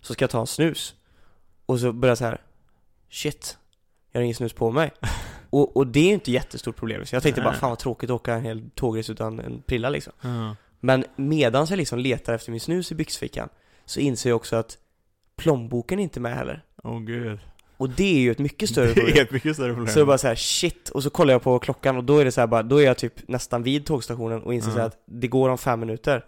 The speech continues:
Speaker 2: Ja.
Speaker 1: Och jag löper allt jag kan hem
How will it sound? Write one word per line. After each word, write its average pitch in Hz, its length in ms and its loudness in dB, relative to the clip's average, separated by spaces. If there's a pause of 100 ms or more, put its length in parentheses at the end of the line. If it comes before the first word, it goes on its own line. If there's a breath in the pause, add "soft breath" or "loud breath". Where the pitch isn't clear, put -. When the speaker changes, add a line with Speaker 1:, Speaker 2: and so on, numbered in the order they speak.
Speaker 2:
Ja. 110 380 -6 (520)
Speaker 1:
Och 143 100 6
jag 135 100 8
löper 139 540 4
allt 175 280 2
jag 156 100 -2
kan 117 240 -8
hem 135 380 -2